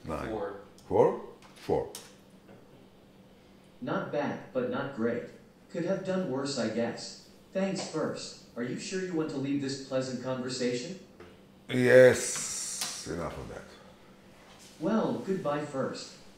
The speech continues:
Speaker 1: <laughs> Goodbye first. This was really a quick peek into the way things are done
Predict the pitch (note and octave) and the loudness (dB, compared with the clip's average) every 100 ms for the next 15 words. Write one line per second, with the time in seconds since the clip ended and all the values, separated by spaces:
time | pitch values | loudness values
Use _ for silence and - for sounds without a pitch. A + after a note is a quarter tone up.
0 | - - - - C3+ F2 E2+ D#3+ - - | -20 -20 -8 2 2 2 -2 -2 -4 -6
1 | - - - - - - - - - C#3+ | -12 -16 -20 -20 -20 -20 -20 -6 2 4
2 | C#3+ G#2+ C3 C3+ B2 G#2+ G2 F#2 F2 E2 | 4 6 8 8 10 10 12 12 10 4
3 | - - - - - - - - - - | 0 -12 -20 -20 -20 -20 -20 -20 -20 -14
4 | - A#2+ A#2 - - - C#3 B2+ - - | 2 4 4 -2 -12 2 6 6 4 -10
5 | - - - - - - A2 A#2 A#2 A2 | -12 -16 -18 -20 -16 -4 -2 2 4 4
6 | G#2+ G#2 - F#2 G2+ G#2 G2+ G2 D#2 D#2+ | 4 0 2 6 6 6 2 4 4 4
7 | D2+ | 2